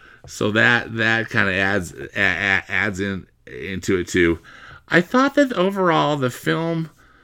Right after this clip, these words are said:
was, was charming. Uh, for me, the, I, I had, I had issues with the pacing.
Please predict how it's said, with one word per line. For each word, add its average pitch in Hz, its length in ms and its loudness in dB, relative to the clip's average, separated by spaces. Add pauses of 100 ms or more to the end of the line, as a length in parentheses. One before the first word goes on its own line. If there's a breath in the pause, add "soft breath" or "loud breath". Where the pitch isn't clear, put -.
(240 soft breath)
was, 127 680 2
was 117 420 -2
charming. 151 800 0 (880 soft breath)
Uh, 104 340 0 (640)
for 131 220 -2
me, 143 420 -2 (140)
the, 107 280 -8
I, 107 300 -6
I - 20 0
had, 120 300 0 (120)
I 107 120 2
had 120 180 2
issues 147 360 0
with 135 160 -2
the 87 80 -10
pacing. 123 840 -2